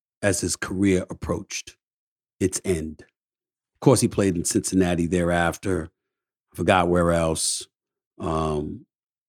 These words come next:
but the reality is, is that Terrell Owens is one of the greatest wide receivers in the history of football. Um,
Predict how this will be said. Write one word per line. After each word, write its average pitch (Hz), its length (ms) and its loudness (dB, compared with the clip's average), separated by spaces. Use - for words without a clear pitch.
but 127 120 4
the 143 40 2
reality 123 600 4
is, 90 160 -6
is 85 80 -12
that 87 260 -12
Terrell 107 320 -4
Owens 95 300 -4
is 87 140 -12
one 92 160 -4
of 85 80 -2
the 87 40 -4
greatest 92 400 0
wide 90 220 0
receivers 85 420 -2
in 85 60 0
the 82 100 -2
history 90 320 -4
of - 120 -8
football. - 340 -12
Um, - 400 -10